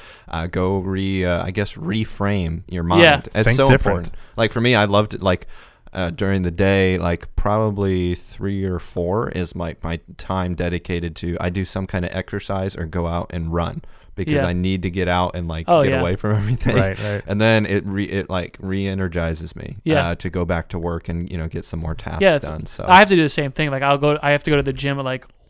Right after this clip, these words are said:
Speaker 2: one or two in the afternoon 'cause that's usually when I take a nap.
Speaker 1: Yeah.
Speaker 2: So I'm like, I'll go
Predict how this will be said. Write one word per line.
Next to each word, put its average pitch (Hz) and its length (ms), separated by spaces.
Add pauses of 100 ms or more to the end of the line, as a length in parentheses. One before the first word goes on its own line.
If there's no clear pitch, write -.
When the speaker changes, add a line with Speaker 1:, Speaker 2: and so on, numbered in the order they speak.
(140)
Speaker 2:
one 139 260
or 131 60
two 131 140
in 135 80
the 131 60
afternoon 127 380
'cause 139 100
that's 135 140
usually 139 180
when 131 100
I - 20
take 127 160
a 123 40
nap. 127 320 (200)
Speaker 1:
Yeah. 82 220
Speaker 2:
So 156 60
I'm 151 40
like, 143 100
I'll 139 120
go 143 220